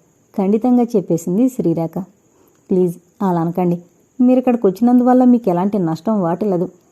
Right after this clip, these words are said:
నా నుంచి మీకు ఎలాంటి ఇబ్బంది కలగదని హామీ ఇస్తున్నాను."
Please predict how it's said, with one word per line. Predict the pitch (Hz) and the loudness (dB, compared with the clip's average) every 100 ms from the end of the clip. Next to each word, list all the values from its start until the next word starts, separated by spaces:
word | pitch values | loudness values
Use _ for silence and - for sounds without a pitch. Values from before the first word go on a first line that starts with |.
| _ 240 | _ -2
నా | 226 | 0
నుంచి | 208 214 254 | 2 2 4
మీకు | 254 220 | 4 4
ఎలాంటి | 175 196 214 196 | 2 2 0 -2
ఇబ్బంది | 175 208 233 | 0 2 2
కలగదని | 233 214 208 214 | 0 0 2 0
హామీ | 170 180 190 240 | -2 -2 2 0
ఇస్తున్నాను." | 233 175 175 | 0 -2 -2